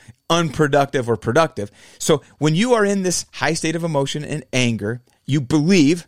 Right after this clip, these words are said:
your mindset leads you to conclude that your employees are lazy, negligent, ignorant, or just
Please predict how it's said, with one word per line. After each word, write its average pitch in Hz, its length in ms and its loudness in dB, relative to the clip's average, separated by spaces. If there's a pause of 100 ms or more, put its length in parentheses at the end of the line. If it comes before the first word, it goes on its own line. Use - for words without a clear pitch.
your 135 140 2
mindset 151 680 -2
leads 131 300 -6
you 139 80 -6
to 135 80 -6
conclude 131 460 -8
that 120 80 -8
your 110 160 -6
employees 120 420 -6
are 101 80 -10
lazy, 117 320 -2
negligent, 113 680 -2
ignorant, 117 560 0 (220)
or 92 80 -12
just 127 280 -6